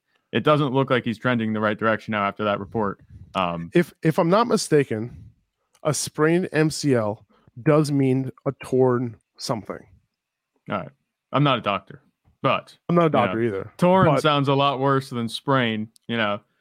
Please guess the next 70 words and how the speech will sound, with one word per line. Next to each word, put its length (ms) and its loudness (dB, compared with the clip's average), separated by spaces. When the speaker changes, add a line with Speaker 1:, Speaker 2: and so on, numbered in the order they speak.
Speaker 2:
Yeah, 240 2
Speaker 1:
Sprain 140 -10
Speaker 2:
but 180 4
I 60 2
think 120 2
a 80 4
sprain 680 2
means 400 2
that 160 0
you 120 -4
tore 380 0
something. 360 -12
Speaker 1:
Yeah. 200 -4
Speaker 2:
Uh, 40 -2
Speaker 1:
I'm 80 2
not 160 2
Speaker 2:
I'm 60 2
Speaker 1:
sure. 100 2
Speaker 2:
on 60 0
Web-, 160 4
Speaker 1:
Uh, 160 0
it's, 100 4
Speaker 2:
<laughs> 20 4
I'm 160 2
Speaker 1:
it's, 140 4
Speaker 2:
on 80 6
Speaker 1:
it's 100 4
Speaker 2:
WebMD 80 6
Speaker 1:
interesting. 320 4
Speaker 2:
right 140 4
now. 200 -2
Speaker 1:
Oh, 220 2
Speaker 2:
I'm 100 2
on 120 4
Speaker 1:
<laughs> 20 2
Speaker 2:
WebMD 320 4
right 260 4
now. 60 0
Speaker 1:
WebMD. 200 -4
Yeah, 120 2
yeah. 160 4
Speaker 2:
I'm 100 2
on 80 4
WebMD 320 4
right 160 2
now. 260 -6
Speaker 1:
Is 120 4
that 120 4
what 100 2
it 40 0
Speaker 2:
Um, 60 -2
Speaker 1:
says? 320 0
Because 400 -4
why 160 2
would 200 0
we 100 0
call 240 0
it 60 -6
a 60 -8
torn 240 -4
M 120 -2
C 100 -4
L? 80 -4
It's 100 0
an 220 -4
Speaker 2:
<clears throat> 40 -8
Speaker 1:
A 160 2
C 180 -6
L. 160 -4
Like 200 -6